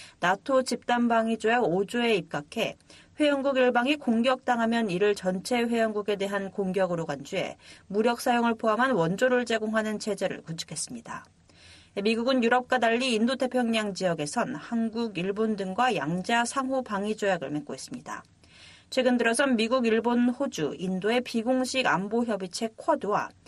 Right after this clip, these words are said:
미국, 영국, 호주의 안보 동맹인 오커스를 결성한 데 이어 미한일 삼 국안보 협력도 강화하고 있습니다.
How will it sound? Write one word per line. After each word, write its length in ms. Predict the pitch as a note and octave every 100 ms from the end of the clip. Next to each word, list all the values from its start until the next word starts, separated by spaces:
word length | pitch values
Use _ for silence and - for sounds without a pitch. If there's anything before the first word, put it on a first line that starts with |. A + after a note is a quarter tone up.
| - - -
미국, 420 | G3+ G#3+ B3+ A3+
영국, 460 | D3+ E3+ G#3+ E3+ - -
호주의 300 | G#3+ A3 A#3+
안보 420 | E3 F#3+ G#3+ A#3+
동맹인 480 | A#3 F3+ D3 F3 A3+
오커스를 760 | F#3+ G3+ - B3+ - B3 A#3
결성한 480 | A3+ F#3 F3+ F3+ E3
데 100 | C#3+
이어 320 | C3+ F#3+ E3 - - - _
미한일 340 | F#3+ G3 B3
삼 200 | C4 D#4
국안보 520 | D4+ D4+ D#3+ G3 A#3+ B3
협력도 560 | A#3+ A3 G3 - B3
강화하고 560 | B3 F3 G3+ G#3+ F#3+ B3
있습니다. 520 | - - - -